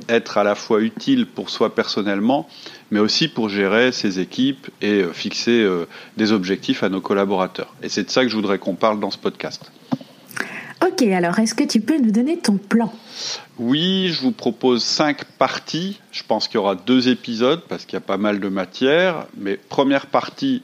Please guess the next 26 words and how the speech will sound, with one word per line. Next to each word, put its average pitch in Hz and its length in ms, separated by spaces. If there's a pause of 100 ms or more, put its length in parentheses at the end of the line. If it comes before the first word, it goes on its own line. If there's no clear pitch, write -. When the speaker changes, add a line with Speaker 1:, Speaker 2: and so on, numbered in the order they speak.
Speaker 1:
une 95 140
question 113 520 (180)
assez 127 320
large. 127 460 (220)
Faut-il 120 500
progresser, 117 720 (300)
progresser, 131 500
pardon. 117 340 (640)
Deuxième 156 340
partie, 147 640
à 107 120
quoi 123 200
sert 120 260
un 113 100
objectif ? 101 760 (440)
Troisième 135 400
partie, 120 500
qu'est-ce 160 200
qui 139 180
nous 127 100
motive ? 117 640 (460)
Quatrième 123 520
partie, - 460
comment 127 360
être 104 300
réaliste ? 113 960